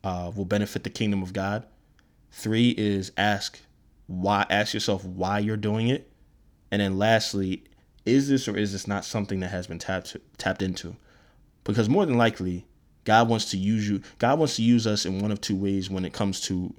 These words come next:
something being tapped into. It's either one, the way by which it is being accomplished has never been done before,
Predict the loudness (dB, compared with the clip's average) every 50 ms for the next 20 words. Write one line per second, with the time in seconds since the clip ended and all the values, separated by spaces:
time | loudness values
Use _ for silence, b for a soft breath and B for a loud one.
0 | -20 -16 -8 -2 0 0 0 2 0 0 0 0 -2 -2 -2 -2 -4 -4 -2 -4
1 | -8 -8 -8 -8 -8 -8 -6 -2 -2 0 0 0 -2 -4 -6 -8 -6 -2 0 2
2 | 2 2 2 -2 -4 b b b b b b b b _ _ _ _ _ _ _
3 | _ _ _ _ -6 -2 -2 0 2 4 4 4 4 6 4 4 4 4 2 0
4 | 0 0 -4 -6 -6 -4 -2 0 0 0 -2 -2 -2 -2 0 -2 -2 -4 -4 -2
5 | 0 0 0 0 0 -2 0 2 0 2 4 4 4 4 4 2 2 2 4 4
6 | 2 2 2 0 -2 0 0 0 0 0